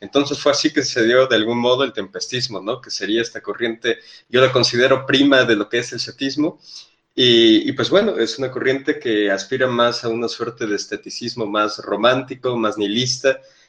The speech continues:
este, más derrotista, ¿no? Esta belleza idealista de los partisanos Werwolf, del Kamisake, de lo mishimesco, de lo batiliano, que, que es un poco esta idea de la causa perdida, de la andanza,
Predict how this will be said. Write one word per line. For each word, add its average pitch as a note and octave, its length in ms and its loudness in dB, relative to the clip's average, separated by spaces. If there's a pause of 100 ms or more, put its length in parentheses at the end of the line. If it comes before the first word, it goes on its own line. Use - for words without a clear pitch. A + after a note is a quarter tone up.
(140)
este, F#2+ 560 0
más B2 180 2
derrotista, A#2+ 640 2
¿no? B2 220 2
Esta C#3+ 260 0
belleza G2 840 0 (320)
idealista G2+ 640 -2
de G2+ 100 0
los F2+ 140 -8
partisanos G#2 680 -6
Werwolf, A#2+ 600 2
del G#2+ 140 -4
Kamisake, A#2+ 720 -2
de G#2+ 120 -4
lo F#2 100 -6
mishimesco, G#2 640 -4
de G2+ 100 0
lo F2+ 80 -8
batiliano, G#2+ 640 -2 (300)
que, F2+ 220 0
que - 80 -2
es - 120 0
un A2+ 80 -4
poco A#2 200 0
esta A#2 160 0
idea A2+ 180 4
de A2+ 100 2
la G2 140 0
causa - 320 -2
perdida, B2+ 680 2
de A2+ 120 2
la F#2+ 100 0
andanza, G2+ 840 0